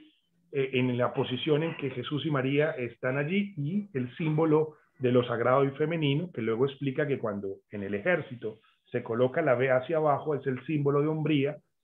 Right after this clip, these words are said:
y por eso en Washington, en Buenos Aires, o incluso en Pamplona, los obeliscos tienen el símbolo en contrariedad a la B, que es el símbolo. Ese símbolo es el símbolo del falo, o del órgano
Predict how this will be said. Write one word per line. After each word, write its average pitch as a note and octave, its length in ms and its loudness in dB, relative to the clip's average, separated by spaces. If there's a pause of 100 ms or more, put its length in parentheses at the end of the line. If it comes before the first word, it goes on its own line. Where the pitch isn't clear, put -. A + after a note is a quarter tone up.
(240)
y C3+ 80 -6
por A#2+ 180 2
eso C3+ 340 4
en A2 140 -2
Washington, B2 720 2
en G#2+ 120 -6
Buenos G#2+ 320 -4
Aires, C3 460 2
o G#2+ 40 -10
incluso D#3+ 360 -2
en E3 100 -2
Pamplona, C#3 580 0 (280)
los A#2 220 -4
obeliscos C#3 680 0
tienen C#3+ 300 2
el A#2+ 160 -4
símbolo C#3 380 0
en A2 80 -4
contrariedad A2 880 -2 (260)
a B2+ 100 6
la A#2+ 140 4
B, B2 260 0
que B2+ 120 -4
es B2 80 -6
el A#2+ 100 -8
símbolo. G2 460 -4 (200)
Ese F3+ 200 -4
símbolo G#3+ 320 4
es C#3 60 -4
el E3+ 140 -2
símbolo F#3+ 300 4
del A2+ 220 2
falo, C#3 480 2 (540)
o B2 120 -2
del A#2 140 2
órgano D3 520 4